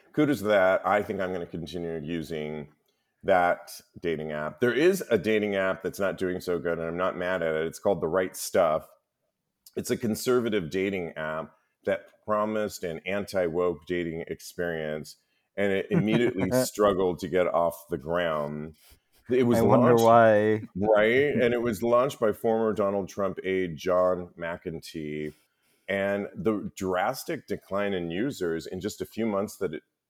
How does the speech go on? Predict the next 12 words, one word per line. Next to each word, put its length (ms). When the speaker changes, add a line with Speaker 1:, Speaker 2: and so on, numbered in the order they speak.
Speaker 1:
was 320
launched 560
in 80
September 1040
is 280
not 320
doing 320
good. 420
According 360
to 120
tech 400
firm 720